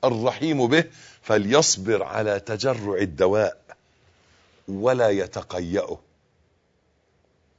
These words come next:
لا يتقيأ الدواء الذي سقاه الله له،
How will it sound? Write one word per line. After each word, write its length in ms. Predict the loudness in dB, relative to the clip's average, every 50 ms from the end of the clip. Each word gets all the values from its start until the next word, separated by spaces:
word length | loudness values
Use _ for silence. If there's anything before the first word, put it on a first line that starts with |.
| _ _ _ _ _ _ _
لا 220 | -6 -2 0 0 0
يتقيأ 680 | 0 -2 -2 -4 -8 -8 -4 0 0 2 2 2 0
الدواء 600 | 0 -2 -4 -2 0 2 2 4 4 2 2 0 -2 -2
الذي 380 | -2 0 0 -2 -2 -2 -2
سقاه 420 | 0 0 -2 -2 -4 -2 -4 -4 -4
الله 380 | -4 -4 -4 -2 -2 0 0
له، 140 | 0 0 -2